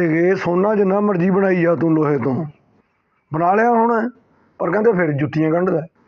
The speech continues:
ਉਹਨਾਂ ਨੇ ਪੁੱਛਿਆ ਵੀ "ਕਿੱਥੇ ਆ ਬੱਟੀ?" ਕਹਿੰਦੇ "ਤੁਸੀਂ ਉਹ ਰੱਖ ਕੇ ਗਏ ਸੀ, ਜਿੱਥੇ ਰੱਖੀ ਆ ਦੇ-, ਦੇਖ ਲਓ ਕਿੱਥੇ ਪਈ ਆ, ਮੈਂ ਤਾਂ ਦੇਖਿਆ ਹੀ ਨਹੀਂ, ਮੇਰਾ ਤਾਂ ਧਿਆਨ ਮਰੇ ਡੰਗਰਾਂ 'ਚ ਹੈ ਜਾਂ ਜੁੱਤੀ ਗੰਢਣ 'ਚ ਹੈ,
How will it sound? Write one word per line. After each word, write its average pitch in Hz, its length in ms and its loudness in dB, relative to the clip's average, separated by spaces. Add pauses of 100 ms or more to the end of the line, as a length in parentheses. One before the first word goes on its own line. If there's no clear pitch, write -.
(720)
ਉਹਨਾਂ 196 160 0
ਨੇ 233 60 0
ਪੁੱਛਿਆ 175 500 -2 (1600)
ਵੀ 151 100 -4
"ਕਿੱਥੇ 180 280 -2
ਆ 196 60 2
ਬੱਟੀ?" 180 380 -2 (1160)
ਕਹਿੰਦੇ 226 200 0
"ਤੁਸੀਂ 202 320 2
ਉਹ 220 80 4
ਰੱਖ 214 220 2
ਕੇ 208 100 2
ਗਏ 175 240 2
ਸੀ, 233 160 2
ਜਿੱਥੇ 185 300 0
ਰੱਖੀ 180 340 -2
ਆ 185 80 2
ਦੇ-, 151 160 0
ਦੇਖ 143 200 0
ਲਓ 190 160 2
ਕਿੱਥੇ 196 200 0
ਪਈ 202 260 0
ਆ, 247 100 -4 (760)
ਮੈਂ 165 160 -2
ਤਾਂ 180 100 0
ਦੇਖਿਆ 180 280 0
ਹੀ 202 40 2
ਨਹੀਂ, 233 100 2
ਮੇਰਾ 208 180 2
ਤਾਂ 214 120 2
ਧਿਆਨ 190 400 0 (440)
ਮਰੇ 180 220 0
ਡੰਗਰਾਂ 165 380 0
'ਚ 202 80 0
ਹੈ - 200 -2 (1000)
ਜਾਂ 170 160 0
ਜੁੱਤੀ 139 280 -2
ਗੰਢਣ 185 300 0
'ਚ 185 80 -2
ਹੈ, 240 80 -2